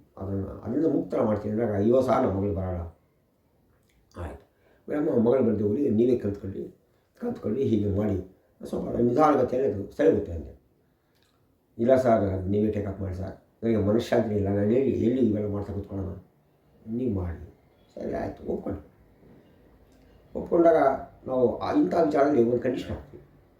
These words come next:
ಮೊದಲನೇ ಒಂದು ಎರಡು ತಿಂಗಳು ಅಥವಾ ಮೂರು ತಿಂಗಳಲ್ಲಿ ಏನಾದರೂ ನಡೆಯಬಾರ್ದು ನಡೆದ್ರೆ ನಾವು ಹೊಣೆಗಾರರಲ್ಲ ಅಂತ ಹೇಳ್ತೀವಿ. ಯಾಕಂದರೆ ಬೇಗ ಬೇಗ ಮನಸ್ಸು ನಮ್ಮ ಮಾತು ಕೇಳೋದಿಲ್ಲ, ನೆಗೆಟಿವ್ ಫೋರ್ಸ್ ಅವ್ರು ಜಾಸ್ತಿ ಇರ್ತದೆ, ನೆಗೆಟಿವ್ ಎನರ್ಜಿ ಜಾಸ್ತಿ ಇರ್ತದೆ ಅವರಲ್ಲಿ.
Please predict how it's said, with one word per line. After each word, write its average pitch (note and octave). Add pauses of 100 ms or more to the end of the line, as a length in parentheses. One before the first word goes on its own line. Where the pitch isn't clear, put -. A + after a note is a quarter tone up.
(1080)
ಮೊದಲನೇ A3+
ಒಂದು - (720)
ಎರಡು C#3+
ತಿಂಗಳು D3
ಅಥವಾ A2
ಮೂರು A#2
ತಿಂಗಳಲ್ಲಿ F2+ (400)
ಏನಾದರೂ D3 (280)
ನಡೆಯಬಾರ್ದು B2
ನಡೆದ್ರೆ G#2
ನಾವು B2
ಹೊಣೆಗಾರರಲ್ಲ G2+
ಅಂತ F2+
ಹೇಳ್ತೀವಿ. - (1040)
ಯಾಕಂದರೆ G2 (720)
ಬೇಗ B2+
ಬೇಗ C3
ಮನಸ್ಸು A2
ನಮ್ಮ G2+
ಮಾತು G#2+
ಕೇಳೋದಿಲ್ಲ, F2+ (1300)
ನೆಗೆಟಿವ್ A2+
ಫೋರ್ಸ್ C3
ಅವ್ರು G#2
ಜಾಸ್ತಿ G2
ಇರ್ತದೆ, E2
ನೆಗೆಟಿವ್ A#2
ಎನರ್ಜಿ A#2+
ಜಾಸ್ತಿ G2
ಇರ್ತದೆ F#2
ಅವರಲ್ಲಿ. F#2+